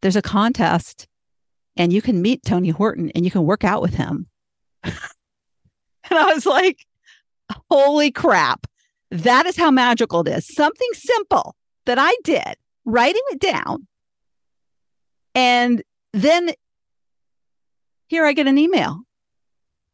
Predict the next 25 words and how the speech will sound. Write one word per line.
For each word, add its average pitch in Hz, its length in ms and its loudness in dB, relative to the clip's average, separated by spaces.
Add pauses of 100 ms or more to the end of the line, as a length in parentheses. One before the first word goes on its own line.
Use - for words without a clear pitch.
(560)
That's 285 180 -2
crazy. 381 500 0 (180)
That's - 140 -8
crazy. - 440 -4 (800)
And 202 200 0
then 208 480 0 (880)
I 160 60 -2
set 180 280 -2 (120)
my 165 120 0
mind 214 260 0
to - 100 -8
it. - 160 -6 (200)
I 175 60 0
was 175 100 0
like, 170 240 -2
"Okay, 180 300 -2 (420)
I 165 140 0
am 185 180 0
going 190 500 0 (100)
to 170 580 0 (180)
meet 180 220 0
him. - 320 -4 (460)
I'm 160 160 0
going 185 300 0
to." - 300 -8